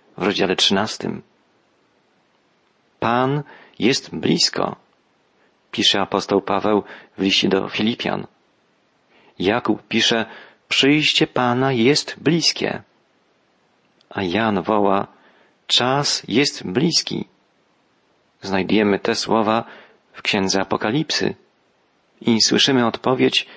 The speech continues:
zmartwychwstałego Chrystusa: „Tak,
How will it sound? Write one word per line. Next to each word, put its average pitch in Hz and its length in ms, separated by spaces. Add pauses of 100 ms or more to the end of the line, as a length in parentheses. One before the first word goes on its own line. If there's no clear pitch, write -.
(200)
zmartwychwstałego 113 1080
Chrystusa: - 640 (720)
„Tak, 127 480